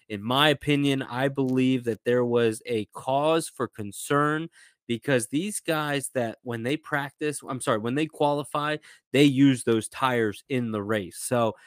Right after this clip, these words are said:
I just don't think nascar was wanting to take any type of risk. They saw what was kinda happening. The teams were talking about it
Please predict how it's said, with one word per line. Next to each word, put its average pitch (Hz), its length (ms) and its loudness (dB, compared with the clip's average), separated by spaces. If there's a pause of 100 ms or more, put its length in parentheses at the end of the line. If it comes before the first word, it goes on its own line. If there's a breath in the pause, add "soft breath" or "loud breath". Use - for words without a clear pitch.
(340 loud breath)
I 156 220 0
just 165 200 -2
don't 143 220 2
think 127 180 -2
nascar 127 500 0
was 110 140 0
wanting 117 300 -2
to 95 80 -12
take - 320 -8
any 156 240 0
type 151 260 0
of 135 100 -4
risk. 120 360 -2
They 104 80 -10
saw 151 300 2
what 156 100 0
was 131 120 -4
kinda 139 240 -2
happening. 131 440 -2
The 113 100 -2
teams 156 320 -4
were 147 80 -4
talking 143 320 -2
about 135 240 0
it 127 100 -4